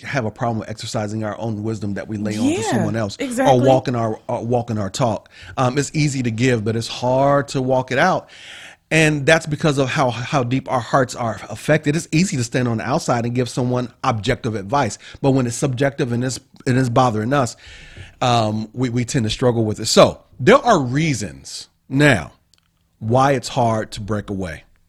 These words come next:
Speaker 1: Okay, if you're ever in this situation and you're going in this situation, this is the reason why we went to the denial, um, and dishonesty area. The first, uh,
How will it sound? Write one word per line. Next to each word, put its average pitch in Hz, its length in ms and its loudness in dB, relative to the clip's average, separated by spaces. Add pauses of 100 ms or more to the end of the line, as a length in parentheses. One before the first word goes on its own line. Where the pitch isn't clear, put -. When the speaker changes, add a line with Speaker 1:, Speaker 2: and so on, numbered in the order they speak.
(160)
Speaker 1:
Okay, 107 360 -4
if 113 160 -4
you're 147 180 2
ever 143 300 -2
in 135 80 -2
this 131 140 -4
situation 123 640 -2 (340)
and 120 120 0
you're 135 120 4
going 131 240 2
in 117 100 0
this 117 160 -2
situation, 113 420 -2
this 135 180 -2
is 160 80 -4
the 131 80 0
reason 120 280 0
why 110 100 -2
we 113 120 -4
went 110 260 -6
to 113 220 -4
the 101 120 -6
denial, 120 680 -4 (400)
um, 101 600 0
and 113 120 0
dishonesty 107 640 -6
area. 90 300 -6 (840)
The 120 100 2
first, - 520 2
uh, 143 180 4